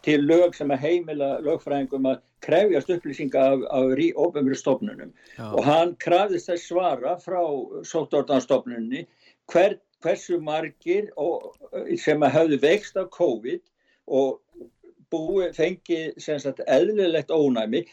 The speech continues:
Speaker 1: hversu marga aðra þeir hefðu smitað. Og s-, svarið sem hann fékk var það, „Við erum ekki með nein-, neina,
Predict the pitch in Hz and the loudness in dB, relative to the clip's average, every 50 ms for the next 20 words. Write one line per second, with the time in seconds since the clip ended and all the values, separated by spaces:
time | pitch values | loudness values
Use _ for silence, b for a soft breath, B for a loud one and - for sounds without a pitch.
0 | B B B - 165 175 175 - 165 165 185 196 196 - 185 180 190 214 240 226 | B B B 2 2 4 2 0 -2 0 -2 -2 -2 -2 -4 -2 -2 0 -2 0
1 | 196 185 170 - 170 175 156 160 170 196 202 - - 226 240 254 247 - - - | 0 -2 -2 -2 -2 -2 -2 -2 -4 -4 -6 -6 -4 -4 -4 -4 -4 -6 -12 -14
2 | - - _ _ _ _ _ _ _ _ _ _ _ _ _ _ - - - - | -16 -16 _ _ _ _ _ _ _ _ _ _ _ _ _ _ -20 -10 -2 2
3 | 160 151 156 156 156 156 - - - - _ _ - - - 160 160 185 233 254 | 4 4 6 4 2 0 -4 -16 -20 -20 _ _ -20 -10 -4 0 0 2 2 2
4 | 226 202 - 180 170 160 147 - - - 120 107 156 185 - - 151 123 123 - | -2 -2 -4 -6 -8 -8 -8 -8 -8 -8 -6 -6 -6 -6 -6 -6 -6 -6 -6 -6
5 | - 113 117 135 - _ _ _ _ - 135 147 175 190 190 190 175 170 160 - | -6 -6 -6 -6 -8 _ _ _ _ -2 2 4 4 4 2 0 -4 -8 -6 -6
6 | 165 151 160 160 180 208 214 202 185 185 - - 160 175 208 214 208 190 170 170 | -6 -4 -4 -2 0 0 0 0 -2 -6 -12 -10 -6 -2 -2 -2 -2 -2 -2 -2
7 | 160 151 | -2 -4